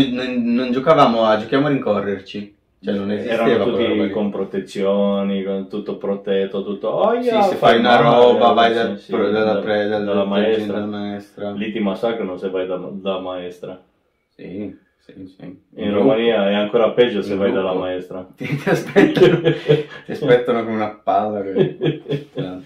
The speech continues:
Speaker 1: non so.
Speaker 2: E, e allora, no, no, raccontami dopo l'ambientamento qui a scuola.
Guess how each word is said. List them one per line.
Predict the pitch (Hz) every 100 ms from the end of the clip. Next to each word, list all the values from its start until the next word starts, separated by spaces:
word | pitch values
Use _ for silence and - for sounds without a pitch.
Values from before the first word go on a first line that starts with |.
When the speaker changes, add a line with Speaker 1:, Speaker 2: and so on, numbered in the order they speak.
| - _ _ _ _ _ _
Speaker 1:
non | - -
so. | - - _ _ _ 453 _ _ _ _ -
Speaker 2:
E, | 123 127
e | 123
allora, | 127 135 180 -
no, | 156 202
no, | 226 139 113
raccontami | 120 - 151 143 110 107
dopo | 117 113
l'ambientamento | 101 101 107 110 110 117 110 101
qui | 95 104
a | 92
scuola. | - 101 87 85 76 -